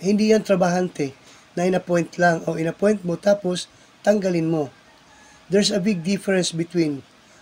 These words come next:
an appointed guy and an elected guy. You have to respect the will of the people of North Davao. You must remember that the governor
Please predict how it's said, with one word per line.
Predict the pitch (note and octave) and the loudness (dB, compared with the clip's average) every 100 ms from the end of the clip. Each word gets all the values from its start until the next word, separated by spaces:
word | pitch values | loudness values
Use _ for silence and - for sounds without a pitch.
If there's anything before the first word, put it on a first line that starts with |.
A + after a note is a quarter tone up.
| _ | _
an | G3 G#3 | 0 2
appointed | G3+ G3 G3 G3 F#3+ | 2 0 -2 -2 -4
guy | D#3+ D3+ D3 E3+ | -2 -2 0 -4
and | - F#3+ F#3+ F3+ - | -4 -2 -2 -4 -8
an | F3+ | -6
elected | F3 F3 F#3 E3 C3+ | -4 -4 -4 -8 -4
guy. | D3 C3 B2+ - _ - - _ _ - - - | -4 -4 -8 -16 _ -20 -20 _ _ -20 -20 -4
You | E3+ | 2
have | F3+ G3+ G3+ | 2 2 0
to | |
respect | G3 F#3+ - F3 D3+ _ | -2 -2 0 0 0 _
the | A3 D3+ | -8 -4
will | D3+ F#3 G3+ | -2 0 0
of | G#3+ | 0
the | G#3 | -2
people | A3 F#3 F3 D#3 D#3+ - _ - - - | -2 -4 -2 -2 -2 -6 _ -20 -20 -8
of | F3+ | -2
North | F#3 F#3 F3 | 0 -2 -4
Davao. | D#3+ D3 C#3 C3 A#2+ _ _ - - - _ | 0 0 0 -6 -8 _ _ -20 -20 -20 _
You | E3 E3+ | -2 0
must | F3+ | -2
remember | G3 G3+ G3+ G3+ G3 G3+ G3+ - - - - | 0 2 4 4 4 4 2 -4 -20 -20 -10
that | E3 F3+ | -6 -4
the | F3 | -2
governor | E3+ G3 F#3+ G3+ F#3+ G3+ G3+ | 2 2 2 0 2 2 0